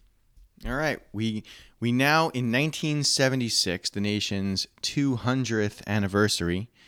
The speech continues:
and to commemorate the bicentennial, the two dollar Federal Reserve note is reintroduced, featuring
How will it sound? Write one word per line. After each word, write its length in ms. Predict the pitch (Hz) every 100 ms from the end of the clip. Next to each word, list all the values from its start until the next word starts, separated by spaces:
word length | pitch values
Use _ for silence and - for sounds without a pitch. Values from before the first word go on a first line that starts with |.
| _ _ -
and 140 | 123
to 80 | -
commemorate 720 | 127 143 208 143 90 90 -
the 80 | 101
bicentennial, 1200 | 92 98 135 160 - 143 139 165 156 113 - - _ _ _ _ _
the 100 | 101
two 420 | - - - 175
dollar 520 | 170 143 127 127 123 117
Federal 420 | - 104 110 127
Reserve 540 | 135 117 113 120 120
note 340 | 110 98 98 -
is 240 | 101 90 95
reintroduced, 1500 | 92 127 160 160 151 143 147 - 131 98 107 104 - - - - _ _
featuring 800 | - - 214 - 120 113 110